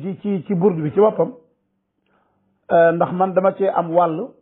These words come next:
kon xam naa ni fokk rek, euh, maanaam ñu wax ci Mouhamadul, al imam Mouhamadul Bousayri bi,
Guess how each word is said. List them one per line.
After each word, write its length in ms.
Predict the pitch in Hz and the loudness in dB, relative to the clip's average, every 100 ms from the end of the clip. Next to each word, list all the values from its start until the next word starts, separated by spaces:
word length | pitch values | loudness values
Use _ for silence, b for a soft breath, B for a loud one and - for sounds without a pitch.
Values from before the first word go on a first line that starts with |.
| _ _ _ _ _ _ _ _ _ _ _ _ _ _ _ _ _ _ | _ _ _ _ _ _ _ _ _ _ _ _ _ _ _ _ _ _
kon 120 | - | -8
xam 200 | 147 156 160 | -4 -2 2
naa 160 | 160 | 2
ni 160 | 175 247 - _ - | 0 -6 -12 _ -2
fokk 240 | 214 214 | -2 0
rek, 220 | 185 190 - _ _ - | 0 -2 -4 _ _ -6
euh, 340 | 147 147 143 - | -4 -2 -4 -6
maanaam 460 | 143 147 151 156 214 _ _ _ _ _ _ _ _ _ _ _ b b b b b b b | -4 -4 -2 -4 -8 _ _ _ _ _ _ _ _ _ _ _ b b b b b b b
ñu 140 | 151 175 | 0 2
wax 240 | 185 - - - | 2 -2 -16 -12
ci 280 | 180 185 _ _ _ _ | -10 -10 _ _ _ _
Mouhamadul, 720 | 147 160 185 180 175 160 160 - | -14 -6 -4 0 0 0 -4 -4
al 180 | 175 160 | -4 -2
imam 280 | 170 175 165 | 0 0 0
Mouhamadul 420 | - 165 156 156 | -4 -4 -4 -6
Bousayri 400 | 151 - 160 147 | -8 -6 -4 -4
bi, 280 | 135 220 | -2 -2